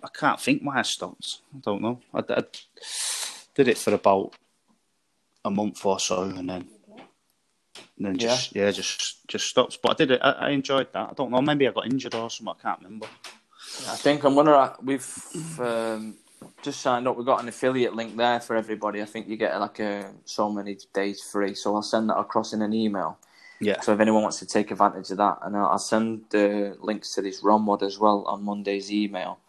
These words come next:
Speaker 2: And, um, hopefully try and get everybody preparing for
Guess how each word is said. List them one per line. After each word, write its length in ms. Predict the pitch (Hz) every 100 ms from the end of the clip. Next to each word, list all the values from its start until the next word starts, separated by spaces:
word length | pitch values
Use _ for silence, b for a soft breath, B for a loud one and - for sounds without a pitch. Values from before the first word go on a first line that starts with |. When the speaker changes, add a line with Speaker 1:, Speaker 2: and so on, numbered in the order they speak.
| b b b b b
Speaker 2:
And, 160 | 101 98
um, 380 | 92 92 87 95
hopefully 460 | 104 104 - 98 95 - -
try 140 | 110
and 100 | 104
get 80 | 95
everybody 420 | 101 98 95 95 98 _ B B B B B B -
preparing 500 | 110 113 120 120 113
for 440 | 113 113 110 104